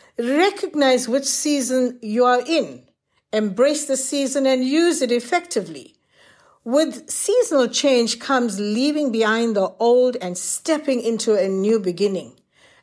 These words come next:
An ending is what makes the beginning possible. New beginnings are like new energy released in a new direction.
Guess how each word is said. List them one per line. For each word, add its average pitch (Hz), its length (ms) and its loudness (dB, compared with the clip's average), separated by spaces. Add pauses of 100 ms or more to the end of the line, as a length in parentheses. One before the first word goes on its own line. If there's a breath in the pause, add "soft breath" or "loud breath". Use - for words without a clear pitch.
An 214 180 0
ending 214 680 2
is 185 160 -2
what 196 240 0
makes 220 460 0
the 175 100 -2
beginning 202 560 -2
possible. - 640 -4 (1900 loud breath)
New 302 220 0
beginnings 294 480 0
are 233 100 4
like 208 180 2
new 254 220 2
energy 269 460 0
released 233 580 0
in 220 160 0
a 202 140 0
new 254 280 2
direction. 277 800 -2